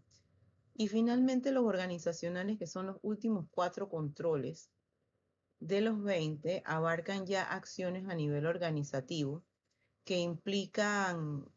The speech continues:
los, el trabajo de equipos interdisciplinarios que se encarguen de crear planes y estrategias de concientización o planes de respuesta ante incidentes,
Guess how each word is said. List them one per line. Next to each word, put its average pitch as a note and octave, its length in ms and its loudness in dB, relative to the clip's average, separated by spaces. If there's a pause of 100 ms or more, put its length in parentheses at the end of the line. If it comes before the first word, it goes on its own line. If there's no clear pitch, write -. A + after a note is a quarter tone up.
(140)
los, D#3+ 260 0
el D#3+ 160 0
trabajo E3 500 0
de F3 200 4
equipos G3 560 -4
interdisciplinarios D#3+ 1400 -2 (520)
que G#3+ 160 2
se G#3 120 0
encarguen G3+ 560 0
de F3 120 -2
crear E3 560 2
planes F#3+ 680 0 (1000)
y F3+ 180 0
estrategias E3+ 800 0
de E3+ 140 0
concientización D3+ 1300 -2 (840)
o D#3+ 200 2
planes F3 480 0 (180)
de F3 540 0
respuesta E3 460 0
ante F#3 160 -6
incidentes, E3 840 -2